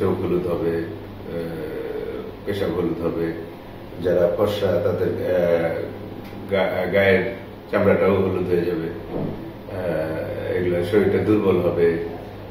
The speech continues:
তারপরে ক্ষুধামন্দা হবে, আহ, অরুচি হবে, তারপর, আহ, একটু জ্বর থাকতে পারে, হালকা হালকা জ্বর, তারপরে পেটে ব্যথা থাকতে পারে, যেহেতু লিভারের infection,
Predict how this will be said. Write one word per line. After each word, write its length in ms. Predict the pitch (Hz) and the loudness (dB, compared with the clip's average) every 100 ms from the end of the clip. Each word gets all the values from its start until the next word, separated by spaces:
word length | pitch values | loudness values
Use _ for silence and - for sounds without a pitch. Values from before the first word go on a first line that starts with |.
| - | -4
তারপরে 280 | - - 80 82 | -2 0 -2 -2
ক্ষুধামন্দা 560 | 107 98 92 90 87 | 4 6 6 4 2
হবে, 240 | 85 80 80 | 2 2 0
আহ, 760 | 80 - - 90 90 82 - | -2 -6 -6 -4 -2 -4 -4
অরুচি 360 | 92 90 87 87 | -2 -2 0 -2
হবে, 280 | 78 80 78 80 - - - - - - | 0 -2 -4 -6 -12 -14 -16 -16 -10 -2
তারপর, 420 | 85 85 80 85 85 - - 82 80 80 92 90 - - - - - - - - - - | -2 -2 -4 -4 -6 -6 -4 -2 -2 -2 -4 -4 -6 -8 -10 -12 -14 -14 -14 -14 -14 -10
আহ, 100 | 90 | -6
একটু 180 | 87 87 98 | -4 -4 4
জ্বর 200 | 107 90 | 6 6
থাকতে 220 | 98 90 95 | 2 -2 -2
পারে, 320 | 85 85 85 | 0 0 0
হালকা 220 | 82 85 | 0 0
হালকা 180 | 80 - - | 0 -2 -2
জ্বর, 180 | 85 - - - - - - - | -2 -2 -6 -12 -16 -16 -14 -8
তারপরে 280 | 92 87 85 | -6 -2 0
পেটে 200 | 104 104 | 4 4
ব্যথা 320 | 90 92 95 | 4 2 0
থাকতে 160 | 98 101 | 0 2
পারে, 300 | - 82 87 | 2 2 2
যেহেতু 200 | 90 87 | 0 0
লিভারের 500 | 90 85 85 85 82 | 0 2 2 2 2
infection, 880 | - - 85 85 - 85 85 - 98 | -2 -6 -8 -8 -6 -6 -8 -8 -10